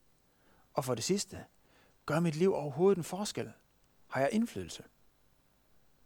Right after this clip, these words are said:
Jeg vil i hvert fald godt indrømme, at jeg er optaget af money, sex and power. Og sjovt nok, så er det faktisk også noget af det,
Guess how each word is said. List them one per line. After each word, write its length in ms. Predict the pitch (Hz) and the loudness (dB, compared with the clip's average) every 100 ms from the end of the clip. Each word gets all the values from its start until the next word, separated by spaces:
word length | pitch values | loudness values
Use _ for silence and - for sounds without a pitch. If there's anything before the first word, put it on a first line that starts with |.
| - _ _ - - - - - - _ _ | -20 _ _ -20 -20 -20 -20 -20 -20 _ _
Jeg 140 | 156 220 | 8 10
vil 60 | |
i 20 | 208 | 10
hvert 160 | 196 | 6
fald 100 | 180 | 8
godt 200 | 196 196 - - | 8 8 4 -2
indrømme, 540 | 170 185 196 147 151 160 | 2 4 6 6 6 4
at 160 | 135 135 | 0 8
jeg 160 | 165 | 10
er 40 | 160 | 10
optaget 680 | 151 156 - 139 135 139 - - | 10 6 4 4 6 6 2 -2
af 260 | 92 90 - - | 0 -2 -6 -10
money, 380 | 113 127 165 170 | -2 0 2 0
sex 400 | - 127 - - - | 0 -2 -2 -8 -10
and 100 | 113 | -8
power. 440 | 98 90 87 87 - _ _ _ _ _ _ _ - - - - | -4 -4 -6 -10 -14 _ _ _ _ _ _ _ -20 -20 -20 -8
Og 80 | 180 | 10
sjovt 220 | 262 254 | 12 12
nok, 260 | 226 240 - - | 10 6 4 2
så 120 | 254 | 4
er 40 | |
det 80 | 220 | 6
faktisk 280 | 220 214 - | 6 6 6
også 180 | 190 190 | 6 8
noget 180 | 165 | 6
af 60 | 131 | 6
det, 240 | 131 135 | 6 6